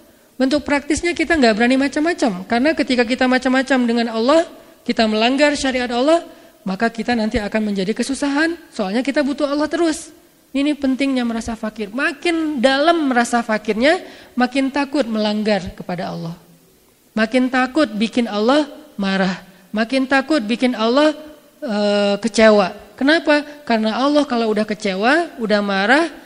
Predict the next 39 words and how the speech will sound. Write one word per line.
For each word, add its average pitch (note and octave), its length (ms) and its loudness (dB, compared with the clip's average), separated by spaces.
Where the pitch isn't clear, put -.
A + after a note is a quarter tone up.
kita G#3 240 -2
durhaka A3+ 480 2
kepada G#3 320 -2
Allah, C4+ 280 2
kita A3+ 200 -2
sendiri G3+ 360 -4
yang F3 120 -6
akan F3 200 -8
kesusahan. F3 640 -10
Kenapa A#3+ 360 -4
ada G#3+ 200 -2
orang A3 240 -2
yang G3+ 160 -4
berani G3+ 240 -4
berbuat F#3+ 360 -6
maksiat G3 440 -8
di F#3+ 80 -8
hadapan F3+ 400 -8
Allah? F3 280 -10
Kalau G3 120 -8
ditanya, G3+ 400 -6
"Kamu A#3+ 520 -6
yakin A3 360 -4
Allah F#3+ 280 -4
melihat?" F#3+ 440 -4
Ya, B3 240 -6
dia G#3 160 -4
tahu A#3 240 -2
Allah G3 240 -4
melihat. F#3 320 -4
Kenapa C4+ 240 -2
masih A#3 280 -2
bermaksiat? F#3 520 -6
Karena A#3 240 -2
dia A#3+ 160 0
merasa A3 480 0
bahwa G#3 240 2
dengan G#3 280 -2
bermaksiat, G#3 640 -2